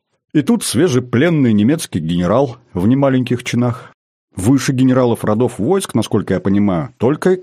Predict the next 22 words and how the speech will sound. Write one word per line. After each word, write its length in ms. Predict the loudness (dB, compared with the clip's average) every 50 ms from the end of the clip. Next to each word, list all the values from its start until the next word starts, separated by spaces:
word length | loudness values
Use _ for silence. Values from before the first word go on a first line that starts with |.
| -4
генералы-фельдмаршалы. 1120 | -2 0 0 2 2 2 0 0 0 0 -2 0 0 0 0 0 0 -2 -4 -6 -8 -8 -10 -14 _ _ _ _ _ _ _ _ _ _
Фюрер 460 | -6 -2 0 0 2 4 2 2 2
Шмумер 540 | 0 -4 -4 -2 0 0 2 2 2 2 2
для 200 | 0 0 0 2
нас 280 | 2 2 0 0 0 0
не 100 | 0 0
авторитет, 760 | 0 -2 -2 0 0 0 -2 -2 -2 0 0 0 -2 -6 -16 -20 _ _ _ _
разве 280 | -2 -2 0 2 0 0
что 220 | 0 0 -2 -2
в 60 | 0 0
зоопарке 580 | 0 0 0 0 -2 -2 -2 -2 -2 -2 -4
в 80 | -4 -2
клетку 380 | -2 0 0 0 -2 -6 -8
посадить 420 | -8 -6 -4 -2 -2 -2 -2 0 0
и 40 | 0
за 120 | 0 0
деньги 300 | 0 0 0 0 0 -2
показывать. 640 | -4 -6 -4 -4 -4 -4 -4 -6 -8 -10 -12 -18 -20 _ _ _ _ _ _ _ -6
А 160 | -4 -2 -2
вот 180 | -2 -2 -2 -2
немецкий 460 | 0 0 0 0 -2 -4 -6 -8 -6
генерал — 720 | -4 -4 -4 -4 -4 -4 -2 -2 0 0 0 -2 -4 -6